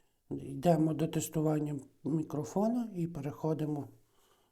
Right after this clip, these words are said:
до завершення відео. Ось так звучать мікрофони навушників Hoco.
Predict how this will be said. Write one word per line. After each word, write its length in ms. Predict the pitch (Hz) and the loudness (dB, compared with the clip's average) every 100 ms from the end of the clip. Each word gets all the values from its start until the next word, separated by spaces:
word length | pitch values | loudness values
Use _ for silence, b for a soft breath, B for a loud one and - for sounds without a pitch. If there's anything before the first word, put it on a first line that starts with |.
| - | -6
до 100 | 147 | -4
завершення 1000 | 135 151 156 143 131 139 135 131 113 113 - _ _ - | -2 0 0 0 -2 -2 -4 -8 -10 -16 -20 _ _ -12
відео. 440 | 127 123 123 - 113 - _ _ _ _ _ _ _ _ _ _ _ _ _ _ _ _ _ _ _ _ _ _ _ _ _ _ _ - b b b b b - | -4 -2 -2 -6 -10 -16 _ _ _ _ _ _ _ _ _ _ _ _ _ _ _ _ _ _ _ _ _ _ _ _ _ _ _ -18 b b b b b 12
Ось 240 | 151 - | 12 12
так 220 | - 147 147 | 12 12 12
звучать 640 | 139 139 147 - 151 143 | 12 12 12 12 12 12
мікрофони 920 | 147 143 127 139 - 135 139 139 156 165 _ _ _ _ _ _ _ _ _ _ _ _ - | 12 12 12 10 10 8 10 12 10 8 _ _ _ _ _ _ _ _ _ _ _ _ 12
навушників 1040 | 156 147 131 147 - 160 151 - 175 180 - - _ _ _ _ _ _ _ _ - | 12 12 12 12 12 12 12 12 12 12 12 -8 _ _ _ _ _ _ _ _ 10
Hoco. 680 | 147 143 - 156 170 170 | 12 12 12 12 12 12